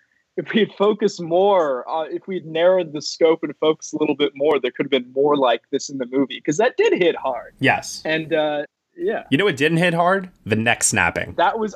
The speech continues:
Speaker 1: oh my God, there was
Speaker 2: That was almost, it was, that was actually borderline almost comical, the way that that was done.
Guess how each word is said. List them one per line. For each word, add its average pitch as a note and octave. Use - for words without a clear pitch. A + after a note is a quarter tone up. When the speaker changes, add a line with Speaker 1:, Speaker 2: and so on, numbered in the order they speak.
Speaker 1:
oh B3
my G3
God, D3+
there E3+
was F3
Speaker 2:
That D#3+
was A3
almost, A#3
it C3+
was, F3+
that E3
was A3+
actually A3
borderline D3+
almost B2
comical, C3
the B2+
way A2+
that G2+
that G#2
was F#2+
done. F#2